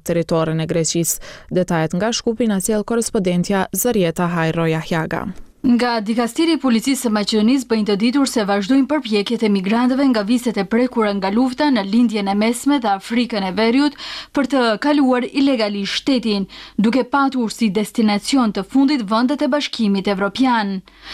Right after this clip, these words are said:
Speaker 2: Nga Ministria e Punëve të Brendshme e Maqedonisë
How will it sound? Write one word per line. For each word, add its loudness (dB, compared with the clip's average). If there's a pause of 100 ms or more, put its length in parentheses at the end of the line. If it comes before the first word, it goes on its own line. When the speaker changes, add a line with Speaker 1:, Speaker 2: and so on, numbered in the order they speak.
(240)
Speaker 2:
Nga 2
Ministria 2
e -4
Punëve 0
të 0
Brendshme 2
e 0
Maqedonisë 0